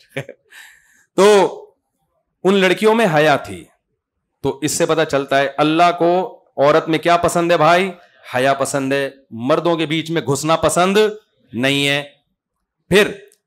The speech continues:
तीसरा मूसा अलैहिस्सलाम का खानदानी काम क्या, सिर्फ पूछा नहीं, जब उनको अंदाजा हो गया मूसा अलैहिस्सलाम को कि भाई ये हया वाली लड़की हैं, मजमू-, मर्दों के मजमू में नहीं घुसना चाहती, इन घंटे बेचारे यहाँ खड़ी रहेंगी,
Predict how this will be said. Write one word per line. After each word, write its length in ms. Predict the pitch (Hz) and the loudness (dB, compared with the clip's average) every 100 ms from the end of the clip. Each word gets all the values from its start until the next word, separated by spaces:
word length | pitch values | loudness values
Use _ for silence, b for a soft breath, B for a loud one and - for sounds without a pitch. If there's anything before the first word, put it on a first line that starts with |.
| - | -6
तीसरा 320 | 220 - 214 | -4 0 0
मूसा 220 | 196 180 | 0 0
अलैहिस्सलाम 420 | 185 170 170 170 | -2 -2 -2 -2
का 80 | 165 | -4
खानदानी 460 | 151 147 143 143 143 | -4 -4 -2 -4 -2
काम 240 | 135 135 | -4 -4
क्या, 300 | 131 135 135 b b b - | -4 -6 -6 b b b -8
सिर्फ 260 | 202 196 | -6 -4
पूछा 300 | 180 185 196 | -4 -2 2
नहीं, 160 | 185 165 | 2 0
जब 160 | 135 160 | -2 -4
उनको 160 | 160 | -2
अंदाजा 360 | 151 120 170 196 | -2 0 0 2
हो 100 | 170 | 0
गया 140 | 156 | -2
मूसा 240 | 143 131 139 | -4 -4 -4
अलैहिस्सलाम 420 | 127 123 123 123 | -4 -4 -4 -4
को 160 | 143 | -6
कि 80 | 147 | -6
भाई 160 | 127 160 | -6 -6
ये 100 | 143 | -4
हया 200 | 113 131 | -4 -4
वाली 240 | 135 127 | -2 -4
लड़की 280 | 117 113 127 | -6 -8 -8
हैं, 100 | 139 | -8
मजमू-, 320 | 139 113 127 | -8 -8 -8
मर्दों 260 | 117 117 120 | -8 -8 -8
के 100 | 123 | -8
मजमू 220 | 113 117 | -8 -6
में 120 | 120 | -6
नहीं 80 | 185 | -4
घुसना 240 | 139 156 | -6 -6
चाहती, 400 | 156 147 143 160 | -6 -6 -6 -8
इन 100 | 131 | -12
घंटे 340 | 117 120 151 160 | -10 -8 -6 -6
बेचारे 340 | 143 139 139 | -4 -2 -2
यहाँ 140 | 135 131 | -2 -4
खड़ी 200 | 139 160 | -4 -2
रहेंगी, 320 | 147 156 | -2 -4